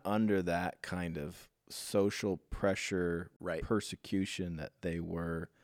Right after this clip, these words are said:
Speaker 1: especially for Americans that we've enjoyed a season of, i-,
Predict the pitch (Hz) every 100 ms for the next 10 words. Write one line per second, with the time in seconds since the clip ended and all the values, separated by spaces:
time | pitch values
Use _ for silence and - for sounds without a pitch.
0 | _ _ 107 - - 160 185 - 185 127
1 | 92 - _ _ - - 95 87 92 95
2 | 95 87 85 98 78 76 - _ _ 107
3 | 107 98 87 92 95 95 92 90 - _
4 | _ _ _ - - - 107 98 90 90
5 | 85 82 - - 80 76 73 80 - -
6 | _ _ _ _ _ _ _ _ _ _
7 | _ - 110